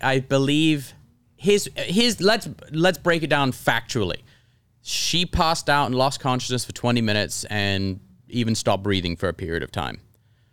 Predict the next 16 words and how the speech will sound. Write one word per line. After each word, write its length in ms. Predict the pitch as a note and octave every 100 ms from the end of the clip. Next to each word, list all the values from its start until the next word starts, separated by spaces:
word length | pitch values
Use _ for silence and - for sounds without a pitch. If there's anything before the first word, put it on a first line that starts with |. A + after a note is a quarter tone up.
| _ _ _
She, 680 | - - - A#2+ A#2 A2+ A2 -
we 160 | A#2
rushed 300 | G#2 A2 A#2
her 60 | A#2+
to 80 | G#2+
the 100 | G#2
hospital. 460 | B2+ C#3 - B2 A#2+
She 100 | A2+
was 120 | G#2+
in 80 | A#2
hospital 340 | A#2+ A2+ A#2+
for 120 | G#2+
two 220 | G#2 - A2+
days. 380 | G2 E2 - - - - - - -
They 240 | G2+ A2+
did 300 | A2 A2+ A2